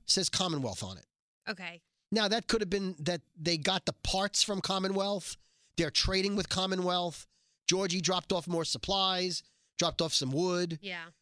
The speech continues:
Speaker 1: You know, whatever. Or maybe they wrote Commonwealth on it as a tribute to Georgie leaving them the directions. Don't forget, there's a time jump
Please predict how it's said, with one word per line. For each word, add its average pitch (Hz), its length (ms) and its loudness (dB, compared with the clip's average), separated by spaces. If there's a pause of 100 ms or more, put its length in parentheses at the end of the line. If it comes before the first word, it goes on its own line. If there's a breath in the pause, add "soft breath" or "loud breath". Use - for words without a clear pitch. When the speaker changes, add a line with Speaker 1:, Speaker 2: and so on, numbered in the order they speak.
(200)
Speaker 1:
You 165 100 2
know, 147 80 -8
whatever. 165 440 -2 (1300)
Or 170 120 0
maybe 202 240 2
they 190 120 2
wrote 175 240 -2
Commonwealth 160 520 0
on 151 140 0
it 139 80 -4
as 135 140 -2
a 135 60 -4
tribute 151 500 -2 (600)
to 151 140 0
Georgie 151 500 0
leaving 151 380 -2
them 143 220 -2
the 131 140 -2
directions. 120 600 -6
Don't 165 160 -4
forget, 170 180 -2
there's 139 120 -6
a 139 40 -6
time 185 320 -6
jump 117 320 -4